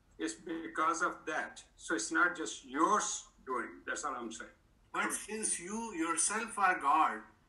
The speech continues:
Speaker 2: every one of them has responsible for themselves, and they are also God. So when they come and show up to collect their karma, they are doing it themselves, not because you are doing it.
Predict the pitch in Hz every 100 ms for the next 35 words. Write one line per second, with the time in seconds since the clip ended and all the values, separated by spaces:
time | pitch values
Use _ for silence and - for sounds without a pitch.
0 | _ _ _ _ _ _ - 175 220 208
1 | 208 208 - 180 208 190 185 180 170 143
2 | 143 - 160 175 - 202 196 - 180 151
3 | 139 131 - 185 - - - _ - -
4 | - 277 139 160 180 - - - 156 254
5 | 139 - - - _ _ _ _ - -
6 | 269 349 208 208 - 370 381 359 339 349
7 | 330 294 - 359 - 156 180 - 175 160
8 | - 175 190 - - - _ _ _ _
9 | _ _ - 339 220 214 320 196 202 190
10 | 175 156 156 - 202 185 135 - - 339
11 | 320 165 - 180 202 180 127 117 110